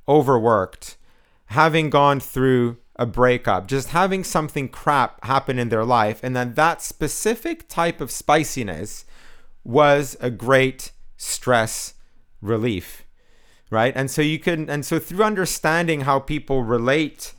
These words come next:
from childhood, if there's a, an element of nostalgia that you can sort of really tap into, then you can sort of really take some of these menu items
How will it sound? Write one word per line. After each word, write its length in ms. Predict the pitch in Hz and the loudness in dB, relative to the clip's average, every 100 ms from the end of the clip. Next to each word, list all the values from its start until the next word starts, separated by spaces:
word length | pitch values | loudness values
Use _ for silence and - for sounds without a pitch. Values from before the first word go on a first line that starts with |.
| - - _ _ | -20 -20 _ _
from 640 | - 147 131 120 113 104 - | -6 2 4 4 0 -8 -12
childhood, 800 | - 143 131 123 110 101 90 92 - - - | -2 4 4 2 -2 -2 -4 -8 -16 -18 -10
if 180 | 127 120 | -8 -2
there's 220 | 143 131 | -2 0
a, 200 | 135 127 | -2 -2
an 100 | 127 | 0
element 460 | 139 143 131 120 117 | 2 2 0 -2 -2
of 380 | 120 117 107 - | 0 0 -2 -8
nostalgia 680 | 120 - - 135 139 123 110 | -8 -4 2 4 4 2 0
that 160 | 107 | -2
you 100 | 113 | -4
can 160 | 123 135 | -6 -6
sort 180 | - 147 | -4 -4
of 160 | 120 | -2
really 300 | 127 156 151 | -2 -2 -2
tap 380 | 139 135 123 - | -4 -2 -2 0
into, 560 | 131 147 - 113 85 98 - _ | -4 -4 -6 -4 -4 -8 -16 _
then 140 | 123 143 | -4 -4
you 80 | 147 | -4
can 140 | 147 | -6
sort 180 | - 156 | -4 -2
of 180 | 127 123 | -2 -2
really 380 | 151 170 147 131 | 0 0 -2 -4
take 280 | 151 127 | -4 -4
some 180 | - 127 | -4 -6
of 120 | 123 | -4
these 220 | 113 113 110 | -4 -6 -4
menu 320 | 127 135 127 | -4 -2 -2
items 680 | 110 113 104 95 92 98 | 0 0 -2 -6 -8 -14